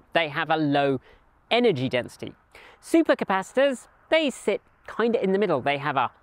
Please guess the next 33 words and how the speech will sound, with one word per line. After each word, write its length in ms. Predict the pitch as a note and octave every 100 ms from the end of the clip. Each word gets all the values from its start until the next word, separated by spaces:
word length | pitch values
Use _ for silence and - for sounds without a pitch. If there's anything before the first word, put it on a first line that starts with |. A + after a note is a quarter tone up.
| _
higher 460 | - G#3 F3+ D3 -
energy 360 | F#3 G#3+ D#3+
density 420 | D#3+ E3+ - D#3+ D3
than 180 | C#3+
traditional 480 | C3 C#3 D#3+ - D3
dielectric 600 | C3 E3+ D#3 D3+ - E3
capacitors, 640 | - B3+ D4 - C4 B3 - _ - - -
but 140 | E4+
they 160 | D#4+ C#4
have 160 | C4
a 80 | B3
much 260 | A3 A3+ - - -
lower 600 | E3 F#3 G#3 B3+ C4 G#3+ E3+
energy 340 | E3 C#3+ D3
density 420 | C#3 C#3 - D#3
than 180 | D#3 F3+
batteries. 520 | A3+ G3 E3 A#2+ - - - - -
On 120 | B3+
the 80 | C#4
other 140 | D4 C4
hand, 220 | C#4 C4
they 120 | B3+
have 160 | B3 B3
a 40 |
much 260 | A3 G#3+ - -
higher 420 | - - G#3+ F#3+ E3+ -
power 380 | C#4 C#4+ C#4
density 460 | F3+ F3 E3+ - D#3+
than 160 | D3+ E3+
batteries, 560 | C#4 C#4 A#3 G#3 G3 - - - -
but 200 | C#4 C4
significantly 800 | - C4 A#3 B3+ C#4+ C#4 C4+ C4
lower 440 | A#3 F3+ D#3+ D#3